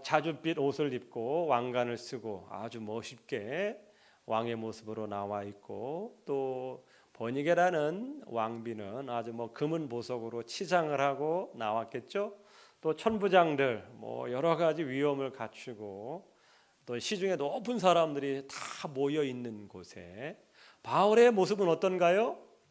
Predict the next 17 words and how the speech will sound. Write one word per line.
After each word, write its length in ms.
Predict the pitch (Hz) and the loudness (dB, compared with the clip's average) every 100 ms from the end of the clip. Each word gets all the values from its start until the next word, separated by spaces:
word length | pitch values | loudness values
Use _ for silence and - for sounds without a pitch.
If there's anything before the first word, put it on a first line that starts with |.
| _ _ - _ _ _ - | _ _ -20 _ _ _ 0
이 120 | 190 | 6
년 200 | 247 240 | 6 8
동안 480 | 233 214 220 220 214 | 8 10 10 8 2
감옥에 400 | 175 190 185 180 | 2 2 4 4
있다 220 | 175 180 | 4 4
보니까 460 | 170 175 170 165 | 4 0 2 2
뭐 140 | 135 143 | 2 -2
머리를 420 | 117 143 156 147 | 0 2 2 0
제대로 440 | - 131 139 127 117 | -2 -4 -2 -4 -4
깎았겠어요? 760 | 156 - 156 147 131 - 117 | -6 -4 -6 -4 -6 -6 -8
수염을 460 | - 175 175 147 127 | -6 -6 -4 -4 -6
제대로 400 | 123 123 117 110 | -6 -6 -8 -6
깎았겠어요? 920 | 131 127 131 - 117 - 113 104 101 | -8 -6 -8 -8 -10 -10 -10 -10 -10
뭐 140 | 101 | -12
목욕을 460 | 98 120 131 127 123 | -10 -6 -4 -2 -4
제대로 340 | 117 117 113 | -4 -4 -6
했겠습니까? 1000 | 113 - 131 - 120 120 117 104 110 143 | -8 -8 -8 -8 -14 -12 -10 -10 -10 -12